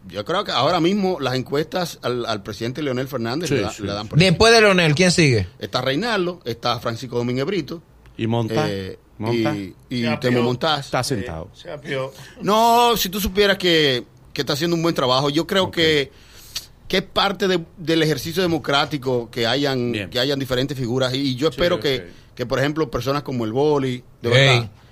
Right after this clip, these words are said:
Speaker 1: que
Speaker 3: me está
Speaker 1: tiene
Speaker 3: motivando.
Speaker 1: No, no, porque tiene mucho arraigo, sobre todo en Santo Domingo Este, que yo entiendo que tiene que ser la provincia más importante del país.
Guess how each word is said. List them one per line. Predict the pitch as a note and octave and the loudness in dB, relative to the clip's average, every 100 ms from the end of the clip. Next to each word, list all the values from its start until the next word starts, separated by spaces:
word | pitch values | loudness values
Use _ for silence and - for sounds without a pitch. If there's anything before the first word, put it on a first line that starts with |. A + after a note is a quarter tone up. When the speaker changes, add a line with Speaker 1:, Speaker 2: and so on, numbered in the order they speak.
| - - | -18 -6
Speaker 1:
que | B2 A#2+ A2+ | -2 0 0
Speaker 3:
me | G#2+ | 0
está | B2+ | 2
Speaker 1:
tiene | D3 E3+ | 4 4
Speaker 3:
motivando. | C#3 B2+ A2+ G2 | 4 4 4 0
Speaker 1:
No, | D#3 C4 A3+ | -2 2 2
no, | F#3+ | 2
porque | F3 E3+ | -2 -4
tiene | E3+ A#3 | -2 0
mucho | A3 G#3 | 0 0
arraigo, | D#3+ D3 C#3+ B2+ G#2 | 0 2 2 0 -2
sobre | A2 A#2 A2+ | -6 -4 0
todo | E3 | 0
en | |
Santo | E3+ D3 | 0 0
Domingo | D3 D3+ D3 C3 | 0 2 2 0
Este, | A#2 G#2+ - - - - | -2 -8 -14 -16 -20 -4
que | D3+ | 0
yo | D#3 G#3+ | 2 2
entiendo | G3+ G3 G3 F#3+ | 0 0 0 0
que | D#3+ | -2
tiene | C3+ F3+ E3+ | -2 0 0
que | |
ser | E3 E3+ | -2 -2
la | E3 | -2
provincia | C#3+ D#3 D#3 | 0 0 0
más | D3 D#3+ | -2 -2
importante | D3+ C3+ C3 C3 C3+ | -2 -4 -4 -4 -6
del | A2+ | -8
país. | G2+ E2+ - | -8 -8 -10